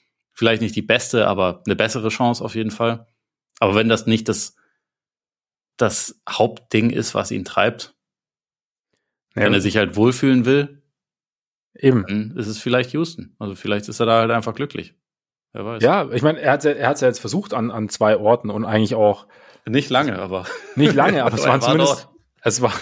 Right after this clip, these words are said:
Speaker 2: es war zumindest zweimal, also beim ersten Mal vor covid und der ganzen Geschichte sehr, sehr vielversprechend. Und wenn sie zusammengespielt haben,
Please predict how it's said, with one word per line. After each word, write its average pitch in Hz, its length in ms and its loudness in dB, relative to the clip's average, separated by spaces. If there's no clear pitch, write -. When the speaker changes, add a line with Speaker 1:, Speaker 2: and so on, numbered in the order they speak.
Speaker 2:
es 117 160 -6
war 147 140 4
zumindest 156 680 -4
zweimal, 127 920 0
also 110 180 2
beim 113 100 2
ersten 131 280 2
Mal 143 420 2
vor 131 360 2
covid 135 480 0
und 135 180 -10
der 120 80 4
ganzen 127 300 0
Geschichte 127 400 -2
sehr, 120 180 4
sehr 117 100 2
vielversprechend. - 760 -2
Und 107 160 -2
wenn 107 140 4
sie 110 80 0
zusammengespielt 120 720 0
haben, 117 300 -4